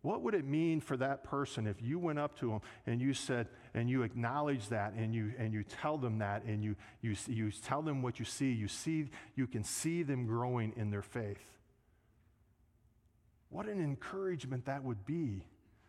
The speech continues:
if we would start sharing with our family and our friends, those that are around us, that we see them growing in their faith.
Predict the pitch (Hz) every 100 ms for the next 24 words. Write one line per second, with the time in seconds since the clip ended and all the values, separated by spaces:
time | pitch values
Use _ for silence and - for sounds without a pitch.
0 | _ _ _ - - 113 156 202 180 -
1 | - 170 170 131 - - 170 170 165 131
2 | 117 117 117 135 143 135 - - - -
3 | - - - - - - _ - - 110
4 | - 151 156 147 120 110 104 98 - 147
5 | 135 117 104 135 170 175 160 143 127 131
6 | 143 135 113 127 113 117 - - 175 147
7 | 127 117 135 147 139 127 127 - 165 -
8 | - -